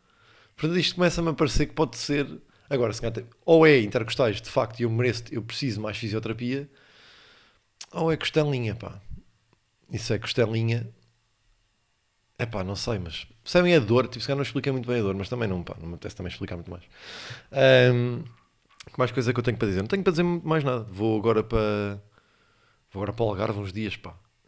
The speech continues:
E vai saber bem, de férias, não é? Estou a precisar de, de voltar outra vez ao solário, porque eu perdi a dinâmica de praia. Senti que estava a ganhar uma corzinha, perdi, e agora sei que vou para o Algarve, que é como é, é, em regime de pais.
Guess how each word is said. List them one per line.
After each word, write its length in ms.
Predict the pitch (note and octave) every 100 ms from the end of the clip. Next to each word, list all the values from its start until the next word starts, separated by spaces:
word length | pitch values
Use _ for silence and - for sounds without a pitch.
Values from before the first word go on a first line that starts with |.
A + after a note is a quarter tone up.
| -
E 60 |
vai 120 | F#2
saber 260 | F#2+ G#2 G#2
bem, 200 | G#2 F2+ -
de 80 | -
férias, 320 | G#2 E2+ D#2
não 80 | D#2+
é? 100 | F#2+ _ _ _ _ _ _ _ _
Estou 140 | -
a 20 |
precisar 300 | - A2 G#2+
de, 360 | F#2 G#2 G#2 G2+
de 120 | G#2
voltar 220 | F#2+ G2+ G#2
outra 160 | G#2+
vez 120 | G#2
ao 80 | G2
solário, 420 | G2+ G2+ G2 E2+ E2
porque 180 | A2 B2
eu 60 |
perdi 420 | A2+ B2 C3 C3
a 80 | C3
dinâmica 420 | B2+ C3 C3 B2
de 80 | A#2+
praia. 400 | A#2 A#2 G2 F#2 - _ _ _ _ _
Senti 200 | - G2+
que 60 |
estava 220 | G2 A2+ A#2+
a 80 |
ganhar 120 | A#2+ A#2
uma 140 | A#2+
corzinha, 480 | A#2 A#2+ G#2+ D#3 D#3+
perdi, 640 | - C#3 A#2 B2 E3+ F#3 - _ _ _ _
e 100 | B2+
agora 280 | C3+ B2+ G2+
sei 300 | - - C#3+
que 120 | A2
vou 160 | C3+ C3
para 140 | B2
o 40 |
Algarve, 540 | A#2+ A#2 B2+ D3+ D#3+ F3 _ _ _ _ _ _ _ _
que 120 | -
é 60 | C3+
como 220 | A2+ C#3
é, 160 | C#3+ A#2+ -
é, 480 | C#3+ C3 B2+ -
em 80 | B2+
regime 360 | A#2 - C#3 C3+
de 80 | -
pais. 500 | D3+ B2+ F#2+ -